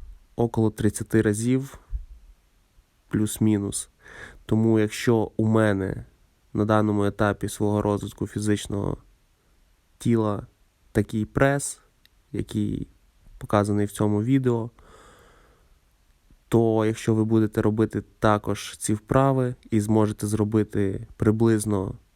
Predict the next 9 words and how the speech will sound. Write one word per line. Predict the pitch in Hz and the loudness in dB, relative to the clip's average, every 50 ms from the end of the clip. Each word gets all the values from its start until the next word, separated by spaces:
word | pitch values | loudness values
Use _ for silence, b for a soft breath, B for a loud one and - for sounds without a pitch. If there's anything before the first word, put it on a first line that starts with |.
| _ _ _ _ - | _ _ _ _ -2
таку | 113 104 - - 117 113 | -2 -2 0 0 -2 -2
ж | - - - - | -2 -4 -12 -8
кількість | - 117 107 104 - - 110 - - - - - _ _ _ _ - _ _ _ _ _ _ _ _ _ _ _ _ _ _ _ _ _ _ _ _ _ _ _ _ _ _ _ _ _ _ _ _ _ | -4 -2 -2 -2 -4 -8 -12 -12 -12 -14 -16 -20 _ _ _ _ -20 _ _ _ _ _ _ _ _ _ _ _ _ _ _ _ _ _ _ _ _ _ _ _ _ _ _ _ _ _ _ _ _ _
повторів, | - - 110 - - - 135 139 143 139 123 - | -4 -4 -4 -2 2 2 2 4 4 2 0 -2
то | - - 117 113 110 110 107 101 104 | -2 0 2 2 2 2 2 0 0
стовідсотково | - - - 110 107 - - 113 - - 135 135 127 117 104 | -2 -2 0 -2 0 -2 -4 -10 -4 0 0 2 2 2 0
зможете | 107 101 107 110 107 107 104 - - - 101 95 95 92 92 - - _ _ _ _ _ _ _ _ _ _ _ _ _ _ - _ - - - _ _ _ _ | 2 2 2 2 2 0 -2 -6 -2 -2 -2 0 0 -4 -6 -8 -12 _ _ _ _ _ _ _ _ _ _ _ _ _ _ -20 _ -20 -20 -20 _ _ _ _
гарно | - 107 107 104 107 104 | 0 0 0 2 2 0
виглядати, | 101 104 101 107 107 107 113 127 127 139 139 - 127 123 | 0 0 0 -2 -4 -2 0 0 0 -2 -2 -4 -6 -6